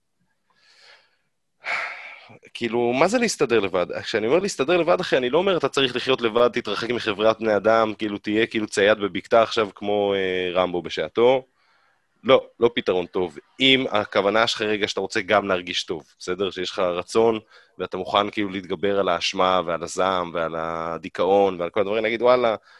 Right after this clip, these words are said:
אני פה כי אני רוצה רגע לשאול את עצמי איך אני כאילו משפר את איכות החיים שלי, ולא, אה, מרע-, אה,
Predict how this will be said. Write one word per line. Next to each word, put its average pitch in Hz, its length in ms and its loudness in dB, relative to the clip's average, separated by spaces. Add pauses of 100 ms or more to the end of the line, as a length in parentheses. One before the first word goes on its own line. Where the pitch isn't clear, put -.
(160)
אני 92 180 -8 (100)
פה 135 260 4
כי 110 140 0
אני 101 200 0
רוצה 95 280 -4
רגע 120 300 2
לשאול 104 220 -4
את 104 60 -6
עצמי 113 280 -2
איך 110 160 -2
אני 101 140 -4
כאילו 87 760 -6 (220)
משפר 113 420 0
את 101 60 -2
איכות - 220 -16
החיים 73 260 -12
שלי, 73 200 -16
ולא, 87 520 -4
אה, 82 140 -8
מרע-, 85 460 -2 (380)
אה, - 400 -16